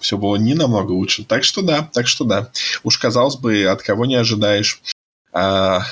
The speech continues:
так это от компании, которая привыкла всё делать наоборот подолгу. Вот видишь, э, иногда всё ча-, то, точнее, всё чаще стали всё выпускать чисто для того, чтобы попасть, э, в очередную, э, в,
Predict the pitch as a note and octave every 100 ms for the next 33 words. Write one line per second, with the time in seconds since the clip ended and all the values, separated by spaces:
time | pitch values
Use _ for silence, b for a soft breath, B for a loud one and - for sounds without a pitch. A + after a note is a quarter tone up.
0 | B - A2 G#2 - - F#2 G2 G2+ -
1 | F#2+ G2 G2+ G2 F2+ - F#2 - F#2+ F#2+
2 | F#2+ - F2+ F#2 - G#2 G2 G2 G#2+ F#2+
3 | F#2 F#2 F#2 - - F#2 F2 F#2+ G2 -
4 | B B E3 F#3 D#4 - - E2+ E2+ -
5 | B G2+ A2 B2 C#3+ D3+ - - D3+ -
6 | - - A#2+ - A#2+ - A#2 - E3 D#3+
7 | E3+ - D3 - G#2 A2 - G#2+ G#2 F#2+
8 | - - F2 E2+ - - G#2 - F#2+ -
9 | - - B2 - - F#2+ - - B -
10 | _ F#2+ F#2+ F#2+ G2+ G#2 - A#2 G#2 G#2
11 | G2+ A2 B B - F#2+ F#2+ F#2+ F#2+ G2
12 | - -